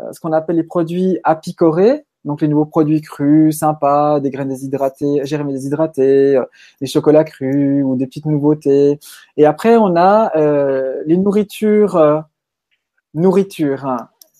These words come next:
les livres, euh, des conférences, euh, des, euh, des films, euh. Après, on va passer justement sur un dossier spécial qui, chaque, euh, trimestre, va changer. Le dernier était sur le sport. Le prochain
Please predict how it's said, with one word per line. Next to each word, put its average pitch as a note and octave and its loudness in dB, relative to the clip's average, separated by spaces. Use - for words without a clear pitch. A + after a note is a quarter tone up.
les D3+ 0
livres, D3 -2
euh, A#2+ -8
des C#3+ -2
conférences, C3+ -8
euh, B2 -4
des, B2+ -4
euh, B2+ -4
des C3+ -2
films, C3+ -2
euh. A#2 -4
Après, D3+ 2
on E3 6
va D3+ 4
passer E3 2
justement E3+ 2
sur D#3 -4
un C#3+ 0
dossier C#3 -4
spécial B3 2
qui, F#3+ -10
chaque, F3 0
euh, C#3+ 4
trimestre, E3+ -2
va C#3 0
changer. E3+ 0
Le G#3+ 4
dernier D#3+ 2
était D3+ -6
sur D3+ -4
le C#3+ 0
sport. A3 2
Le D#3 -2
prochain G3+ 0